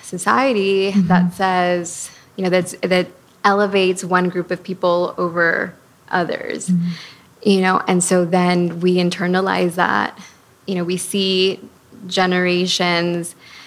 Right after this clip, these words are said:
Speaker 1: move further and further away from their, their roots, from their
Speaker 2: Mm-hmm.
Speaker 1: ancestors, from their medicine,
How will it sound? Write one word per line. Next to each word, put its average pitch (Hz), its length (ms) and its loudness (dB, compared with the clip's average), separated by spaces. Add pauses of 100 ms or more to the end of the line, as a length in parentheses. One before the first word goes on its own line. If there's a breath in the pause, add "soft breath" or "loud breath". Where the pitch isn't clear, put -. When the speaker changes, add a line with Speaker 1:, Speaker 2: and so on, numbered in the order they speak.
(460 loud breath)
Speaker 1:
move 208 440 2
further 190 320 2
and 180 160 2
further 185 380 4
away 185 580 2
from 175 580 0 (580)
their, 175 680 2
their 175 180 2
roots, 175 600 -2
from 180 220 -2
their 175 180 4
Speaker 2:
Mm-hmm. 170 100 2
Speaker 1:
ancestors, 180 560 -2
from 175 260 -2
their 170 140 0
medicine, 175 800 -2